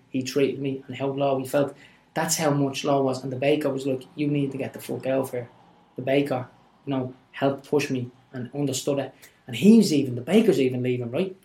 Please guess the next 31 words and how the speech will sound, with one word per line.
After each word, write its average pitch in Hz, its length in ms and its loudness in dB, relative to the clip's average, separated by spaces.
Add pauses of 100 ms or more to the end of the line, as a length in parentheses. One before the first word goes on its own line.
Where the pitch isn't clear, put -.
(160)
So 147 160 -2
all 214 140 6
this 214 160 -2
was 170 100 -4
happening, 151 280 0
this 170 200 0
fucking 123 540 -2
mental 135 400 -2
story. 139 340 -2 (360)
Mind 196 260 6
you, 165 220 8
I've 139 80 0
wrote, 208 360 4
I've 147 120 -8
been 160 220 0
writing 185 260 4
all 160 160 -2
this 131 180 -6
down 143 360 -4 (580)
while 143 160 0
it's 123 120 -4
happening. 143 460 -4 (460)
And 139 140 0
then 160 200 0
just - 420 0
mad 160 440 -2
thoughts 185 380 6
in 156 80 -2
my 139 80 2
head, 151 380 2
like, 139 280 2